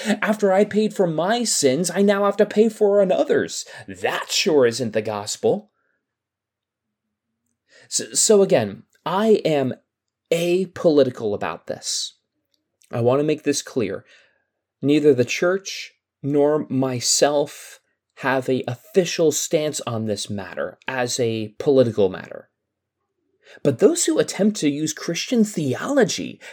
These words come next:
to support their stance on this issue <laughs> are somewhere between ignorant, willfully misleading, or just bizarre in their thinking.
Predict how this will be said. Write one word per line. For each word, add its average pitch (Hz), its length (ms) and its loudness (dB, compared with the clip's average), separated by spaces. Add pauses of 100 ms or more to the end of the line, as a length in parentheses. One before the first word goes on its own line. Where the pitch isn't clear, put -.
to 135 100 -4
support 233 560 -4
their 160 180 4
stance - 760 -2 (300)
on 127 420 -2 (260)
this 131 440 4
issue 302 560 0 (280)
<laughs> - 400 -6
are 160 120 -4
somewhere 220 420 4
between 160 540 0
ignorant, 233 600 0 (260)
willfully 269 680 4
misleading, 196 760 2 (220)
or 160 140 8
just 208 460 0 (180)
bizarre 139 1300 2 (280)
in 135 220 4
their 120 220 4
thinking. 113 640 -8